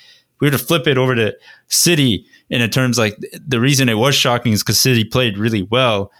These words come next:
And one player that stood out is obviously Gundogan, but obviously Phil Foden,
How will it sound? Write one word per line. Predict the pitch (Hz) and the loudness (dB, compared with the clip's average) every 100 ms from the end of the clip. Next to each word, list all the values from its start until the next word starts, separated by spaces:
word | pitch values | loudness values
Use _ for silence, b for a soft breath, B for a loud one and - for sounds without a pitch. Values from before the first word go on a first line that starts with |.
| b | b
And | - 113 | -4 0
one | 131 135 | 0 0
player | 139 131 | 0 0
that | 117 107 | 0 -2
stood | - 123 | -2 0
out | 117 104 - _ | 0 -2 -4 _
is | - 113 | -4 -2
obviously | 117 113 113 | 0 0 -2
Gundogan, | 107 117 120 104 101 95 | 0 0 0 0 0 0
but | 107 | -2
obviously | 104 113 107 117 | -2 -2 -2 -4
Phil | - 117 | 0 0
Foden, | 104 117 117 104 87 | 0 0 0 0 -4